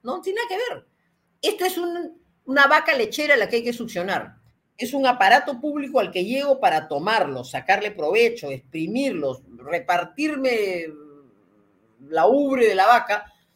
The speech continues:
y se acabó. Entonces, efectivamente es otra novela, de naturaleza absolutamente distinta. Ese penosamente es el drama que hoy está viviendo el Perú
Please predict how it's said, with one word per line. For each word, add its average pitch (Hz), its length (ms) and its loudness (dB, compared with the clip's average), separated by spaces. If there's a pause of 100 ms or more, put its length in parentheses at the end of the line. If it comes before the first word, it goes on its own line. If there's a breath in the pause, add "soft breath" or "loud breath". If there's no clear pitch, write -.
(220)
y 180 80 -12
se 180 100 -4
acabó. 190 200 2 (800)
Entonces, 247 480 -6
efectivamente 247 580 0
es - 40 -2
otra 208 180 -2
novela, 165 440 -2
de 240 160 2
naturaleza 254 480 0
absolutamente 294 800 0
distinta. 233 580 -8 (480)
Ese 208 300 -2
penosamente 170 1000 -6
es 151 160 -8
el 139 260 -8 (260)
drama 175 440 2
que 139 80 -8
hoy 151 140 -4
está 143 160 -6
viviendo 135 500 -6
el - 120 -12
Perú 214 360 -6